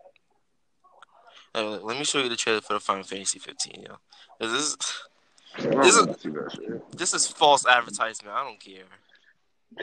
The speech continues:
Speaker 2: Bro, I don't even see that shit, bro. I know that shit is trash.
Speaker 1: Like, holy fuck. Alright.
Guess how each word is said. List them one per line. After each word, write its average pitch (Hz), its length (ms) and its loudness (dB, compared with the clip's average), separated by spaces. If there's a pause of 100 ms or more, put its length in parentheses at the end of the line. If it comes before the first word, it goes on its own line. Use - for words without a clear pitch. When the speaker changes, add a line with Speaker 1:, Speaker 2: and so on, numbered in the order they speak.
(1300)
Speaker 2:
Bro, 170 160 2
I 226 40 -2
don't 330 180 -4 (120)
even 95 160 -16
see - 160 -16
that - 340 -14
shit, - 220 -18
bro. 78 460 -10 (180)
I - 40 -10
know 190 320 -6
that 117 140 -14
shit 113 180 -4
is 110 60 -20 (140)
trash. 107 360 -18 (2250)
Speaker 1:
Like, 95 220 -16 (220)
holy 151 300 -20 (280)
fuck. 120 340 -10 (2750)
Alright. 101 440 -14